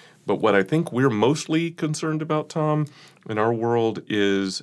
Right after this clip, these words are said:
and maybe in, for this particular episode, is how to leverage real-time learning management system data for student success, in particular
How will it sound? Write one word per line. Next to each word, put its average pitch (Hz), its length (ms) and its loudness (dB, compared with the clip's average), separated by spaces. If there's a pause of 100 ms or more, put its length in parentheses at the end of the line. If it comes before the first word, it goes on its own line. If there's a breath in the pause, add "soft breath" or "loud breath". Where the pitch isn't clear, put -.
and 101 280 -2
maybe 101 260 0
in, 92 120 0
for - 120 -6
this 95 120 -6
particular 95 340 -4
episode, 95 400 -4
is 92 160 -2 (380 soft breath)
how 120 160 0
to 113 60 4
leverage 98 520 2
real-time 101 760 0 (340)
learning 101 360 2
management 104 480 2
system 92 380 -8
data 90 400 -4
for - 100 -14
student - 400 -8
success, - 420 -6
in 107 220 0
particular 87 800 -6